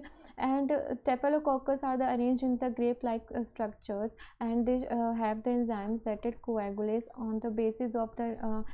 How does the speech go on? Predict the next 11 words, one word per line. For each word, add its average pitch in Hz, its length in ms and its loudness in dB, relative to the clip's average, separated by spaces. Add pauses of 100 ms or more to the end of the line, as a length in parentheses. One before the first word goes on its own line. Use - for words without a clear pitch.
(120)
further 233 280 2
classification 233 720 0
of 226 100 -2
the 233 140 -2
staphylococcus 214 1000 -4
is 220 160 -2
done 214 300 -4
on 214 220 -2
the 226 120 -2
slide, 202 340 -4 (200)
uh, 220 180 -2